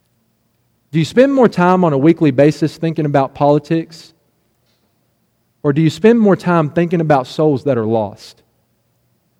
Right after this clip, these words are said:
Let's limit it to the last week, something that's on our hearts and minds this morning. Think about the rule from the Supreme Court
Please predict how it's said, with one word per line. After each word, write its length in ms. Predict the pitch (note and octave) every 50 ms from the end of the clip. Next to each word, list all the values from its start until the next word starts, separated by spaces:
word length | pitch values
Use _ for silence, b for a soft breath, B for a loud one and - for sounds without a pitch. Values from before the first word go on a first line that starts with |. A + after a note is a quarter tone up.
| _ _ _ _ _ _ _ _ _ _ _ _ _ _ _ _ _ _ _ _ _ _ _ _ _ _ _ _ _ _ _ _ _ -
Let's 240 | F#3 G#3 G3 - G#3+
limit 260 | A3 A3 G#3+ G3+ G3
it 100 | F#3+ -
to 100 | - E3+
the 100 | D#3+ D#3
last 300 | D#3+ D#3+ D#3+ D#3 D#3+ -
week, 400 | D#3+ D3+ D3 B2 - - _ _ _ _ _ _ _ _ _ _ _ _ _ _ _ _ _ _ _
something 340 | - - F3 F3 F3+ F3
that's 200 | E3+ E3 E3 E3+
on 120 | E3+ E3 D#3+
our 120 | D3+ C#3
hearts 340 | C3+ D3+ E3 E3 E3 E3 -
and 120 | D3+ C#3
minds 380 | C#3+ D3 D3+ D#3 D3+ D3 B2+ A2+
this 220 | B2+ C#3 C3+ -
morning. 440 | - C#3+ D3 C#3+ C3 A#2+ A2 B2+ C3+ _ _ _ _ _ _ _ _ _ _ _ _ _ _ _ _ _ _ _ _
Think 180 | - F#3+ G#3 A3
about 580 | G3 G#3 G3+ G3+ F#3+ F#3 F3 - - - - _ _ _ _ _ _ _ _ _ _ _ _ _ _ _ _ _ _ _ _ _ _ _ _ _ _ _ _ -
the 520 | C#3 B2+ D#3+ D#3+ D#3 D3+ C#3 C#3 D3+ - - _ _ _ _ _ _ _ _ _ _ _ -
rule 340 | C3 C3 E3+ F#3+ G3+ F#3 D#3
from 200 | - - E3+ D#3
the 80 | D3+ C#3+
Supreme 420 | - - C3+ - F3+ F3+ F3 D#3
Court 420 | - - - E3 D#3 C#3+ C3 -